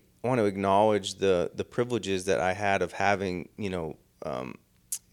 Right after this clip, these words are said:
you know, some connections here that helped me get started and get the ball rolling. And, you know, it doesn't hurt to, you know, that your, your neighbor is the town clerk and, you know, your,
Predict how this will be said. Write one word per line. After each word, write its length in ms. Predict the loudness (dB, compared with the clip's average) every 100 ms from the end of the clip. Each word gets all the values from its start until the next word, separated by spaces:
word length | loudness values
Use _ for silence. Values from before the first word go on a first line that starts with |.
| _ _ _
you 80 | -8
know, 80 | -4
some 200 | -2 -4
connections 680 | -4 -2 -2 -2 -4 -4 -6
here 440 | -6 -4 -4 -4 -2
that 180 | -2 -2
helped 460 | -2 -2 -2 -6 -18 -20 -20 _ _
me 380 | -6 -6 -6 -12 _
get 240 | 0 0
started 640 | 0 -2 0 0 -2 -6 -10 -10
and 340 | -8 -6 -6
get 200 | -6 -6
the 80 | -2
ball 260 | 2 2
rolling. 500 | 2 0 0 -2 -4
And, 140 | -6 -6
you 60 |
know, 160 | -4 -4
it 420 | -6 -14 -20 -8
doesn't 280 | -4 -4 -2
hurt 360 | 2 2 2 0
to, 300 | 0 0 -2 -12 -20 _
you 120 | -6 0
know, 140 | 2
that 160 | 2 0
your, 260 | 0 0
your 240 | -2 -4 -4
neighbor 460 | 0 0 0 -2
is 100 | -2
the 120 | -4
town 340 | -6 -2 -2 -4
clerk 560 | -4 0 2 0 -2
and, 260 | -6 -6 -6
you 80 | -6
know, 280 | -2 -2 -2
your, 340 | -2 -2 -2